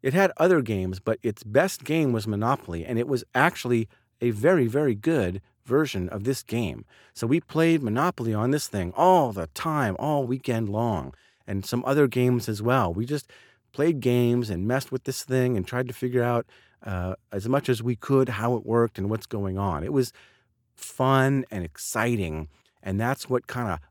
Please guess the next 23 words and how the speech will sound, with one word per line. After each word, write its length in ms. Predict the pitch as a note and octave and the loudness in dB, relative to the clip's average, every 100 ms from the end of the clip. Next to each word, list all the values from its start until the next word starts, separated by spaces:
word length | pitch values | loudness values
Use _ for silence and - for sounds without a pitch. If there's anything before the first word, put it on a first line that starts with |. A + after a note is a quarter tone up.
| - | -12
broke 420 | - E3+ G3+ - | 2 2 2 0
the 100 | B2 | -4
seal 640 | - - - D3+ D3 G2 | -2 -4 0 4 4 4
for 220 | F2 E2+ E2+ | -2 -6 -4
me 340 | D#2 C2+ B1+ - _ _ A2+ | -4 -6 -10 -18 _ _ -2
on 240 | G2 G2 | 0 0
the 80 | F#2 | -4
whole 480 | F2+ A#2 A#2 A2+ - | 0 2 2 0 -4
computer 760 | - A2 - D#3 E3+ B2+ C2+ C2 _ | -6 -6 -4 0 2 2 -2 -10 _
thing, 500 | - F#2 C#2+ A#1+ A1 _ _ - - | -8 -6 -4 -8 -14 _ _ -20 -6
because 300 | A2 A#2 G#2 | 0 0 2
then 200 | C3 D3 | 4 6
we 120 | C3+ | 4
discovered 540 | A#2+ - A#2 G#2 A2 F#2+ | 2 0 0 0 0 -2
that 120 | F#2+ - | -6 -4
our 340 | A#2 E3 A3+ | 0 0 0
school, 680 | - - - D2+ B1 C2+ - _ - | -4 -8 -8 -8 -6 -6 -8 _ -6
our 200 | A2 E3 | -2 0
high 180 | A#2 D#2+ | 0 -2
school, 400 | - D#2+ C#2 C#2 - | -4 -6 -6 -8 -10
had 220 | - A2+ - F2+ | -2 -2 -2 -4
Apple 320 | F2 - G#2+ | -4 -2 -6
twos. 720 | - D#3+ G3 D#2+ - - | -2 -2 0 -4 -8 -18